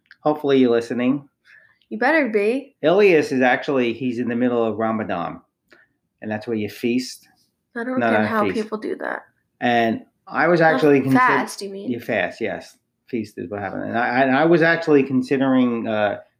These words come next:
Speaker 1: converting to being a Muslim.
Speaker 2: You were not.
Speaker 1: And then I realized you have to go twenty-eight days without eating during the
Speaker 2: You
Speaker 1: day.
Speaker 2: can't even go two hours without
Speaker 1: Yeah, that
Speaker 2: asking
Speaker 1: wa-
Speaker 2: what the next meal is.
Speaker 1: Yes, that was a deal killer.
Speaker 2: Yeah. We eat
Speaker 1: So
Speaker 2: breakfast and two hours later, "You wanna get Five Guys with me?"
Speaker 1: <laughs>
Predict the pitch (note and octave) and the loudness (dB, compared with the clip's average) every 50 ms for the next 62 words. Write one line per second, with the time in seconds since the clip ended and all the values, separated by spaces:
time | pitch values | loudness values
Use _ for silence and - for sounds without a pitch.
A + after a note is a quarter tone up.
0 | _ _ - - C3 A2+ A#2 A#2 A#2 A#2+ B2 A#2+ A#2+ A#2 A2 A2 A2 A#2 A2+ A2+ | _ _ -12 -10 -6 -2 -2 0 0 0 0 -2 -4 -4 -4 -4 -4 -4 -2 -2
1 | A2+ A#2 A2+ A2 G#2+ G#2+ A#2+ C3 D3 D3+ - B3 A#3+ B3+ A#3+ D4 C4+ A3+ G#3+ G#3 | -2 0 0 0 0 0 0 2 2 2 4 4 4 4 4 4 4 4 2 2
2 | F#3+ F3+ G3 F#3 - - C3 B2+ C3 D3 D3 D3+ D3+ D#3 D3 D3+ D3 C#3+ C#3+ C#3+ | 2 0 0 0 0 0 2 2 2 2 2 2 2 4 4 4 4 4 4 4
3 | C#3 C3 B2+ C#3 C3 B2+ - - - _ _ - C3+ C#3+ C#3 C#3+ C#3 - - - | 4 2 0 -4 -6 -6 -8 -12 -18 _ _ -2 0 0 2 2 0 0 -2 -2
4 | C#3 B2+ C3+ C3 C3 - - C#3+ C3+ C#3 C#3 C#3+ D3+ D3 C3+ D3 C#3 C3+ C3 D3+ | 0 0 0 0 -2 -4 -4 -4 -2 0 2 2 2 2 2 2 2 2 2 2
5 | C#3 C#3 C3 B2+ B2+ B2+ B2 B2 - - - B2+ C3+ B2+ C#3+ D3 C#3+ D3+ D3+ D3+ | 0 0 0 2 2 0 0 -2 -6 -10 -8 -6 -4 -2 0 0 2 2 2 2
6 | D3+ D3+ D3+ D3+ D#3 D#3 D3+ - A#3 E4+ E4+ E4+ E4+ D#4 D4+ C#4+ C#4 C4+ - - | 2 2 2 4 4 4 4 2 0 0 -2 -2 -2 -2 -2 -4 -4 -4 -4 -2
7 | C#4+ C4+ B3 A#3+ A3+ G#3+ G3+ G#3+ G#3+ G#3+ - - A3 G3+ F3+ D#3+ D#3+ D3+ D3 C3+ | 0 2 2 2 2 2 0 -2 -6 -8 -8 -8 -6 -2 0 2 2 2 2 2
8 | D3 D3+ E3 F3 E3+ C4+ B3+ B3 A#3+ A#3+ B3 A3 G#3 G#3 G3+ - - A3 G#3 G#3 | 2 2 2 2 0 0 -2 -4 -4 -6 -6 -4 -6 -6 -6 -8 -14 -12 -12 -10
9 | G3+ G3 F#3 E3+ C#3 B2 A2+ G#2 G#2 - - _ - C#3+ D3+ D3+ E3 D#3 D#3 D#3 | -10 -8 -4 -2 -2 -2 -2 -4 -8 -12 -12 _ -2 0 2 4 4 4 4 2
10 | - - D3+ D3+ C#3+ C3+ C3 C3+ - C3 A#2 G#2 F#2+ G#2+ G2 F#2+ G2+ - _ _ | 2 0 0 0 0 0 -2 -4 -8 -10 -8 -8 -8 -8 -10 -10 -12 -14 _ _
11 | - A#3+ C#4 C4+ B3+ C4+ A3+ A#3 G#3+ C3 C3 C3+ C3 B2+ - - - B3+ A#3 A3 | -10 -8 -6 -6 -6 -6 -4 0 2 2 4 4 2 2 0 -4 -6 -12 -14 -12
12 | A3 A#3+ A#3 A3+ A3 A3 A3 G#3+ A3 A3 G#3+ G3+ G3 F#3+ G3 G3 _ - _ _ | -8 -4 -4 -4 -4 -4 -6 -8 -10 -10 -10 -10 -12 -14 -14 -16 _ -20 _ _
13 | _ _ - D4 E4 F#4 F#4+ A#4 A4+ - - A3 F3 F#3 F#3+ - - C#4 D#4 F4 | _ _ -8 -6 -4 -4 -4 -4 -4 -4 -4 -2 -2 -2 -4 -6 -8 -8 -8 -8
14 | F4 F4 F#4+ F#4 F4 F#4+ G#4 A4 G#4+ - | -6 -4 -4 -2 0 0 0 0 0 -2